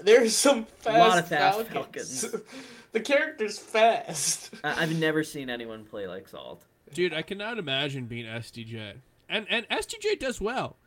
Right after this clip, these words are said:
Speaker 3: but you have
Speaker 2: Mm-hmm.
Speaker 3: to play your, uh, go, you imagine going to your local.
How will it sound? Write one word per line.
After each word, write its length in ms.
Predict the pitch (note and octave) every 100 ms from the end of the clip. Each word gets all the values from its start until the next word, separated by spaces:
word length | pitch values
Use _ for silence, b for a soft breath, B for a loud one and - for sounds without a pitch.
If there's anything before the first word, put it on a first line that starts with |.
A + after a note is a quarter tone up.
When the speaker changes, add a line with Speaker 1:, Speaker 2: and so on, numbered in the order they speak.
| _ _
Speaker 3:
but 100 | E3+
you 100 | A3+
have 200 | G#3+ C4
Speaker 2:
Mm-hmm. 20 | -
Speaker 3:
to 80 |
play 460 | - A3+ F#3+ E3 D#3+
your, 380 | C#3 D3 F#3+ F#3
uh, 60 | C#3+
go, 260 | D3+ F#3 F#3+
you 140 | D3 D3
imagine 440 | D#3 G#3 A3+ G#3 -
going 240 | D3 E3
to 120 | D#3+
your 340 | D#3+ D3+ C3 -
local. 480 | B2 C3 C#3 -